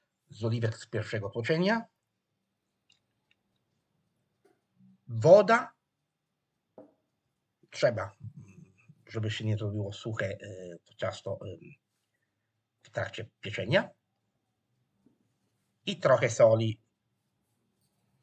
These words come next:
Pieczemy w temperaturze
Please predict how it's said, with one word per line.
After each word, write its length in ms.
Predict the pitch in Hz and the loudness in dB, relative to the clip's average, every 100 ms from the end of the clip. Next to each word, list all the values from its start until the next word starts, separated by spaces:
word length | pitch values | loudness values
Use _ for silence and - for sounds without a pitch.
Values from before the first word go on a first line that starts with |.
| _ _ _ _ _ _ - | _ _ _ _ _ _ -14
Pieczemy 560 | 110 107 143 180 214 - _ _ _ _ _ _ _ _ _ _ _ _ _ | -8 6 6 8 2 -2 _ _ _ _ _ _ _ _ _ _ _ _ _
w 60 | |
temperaturze 880 | - 107 98 107 104 135 120 110 95 | -6 -4 0 2 2 -2 -2 0 -2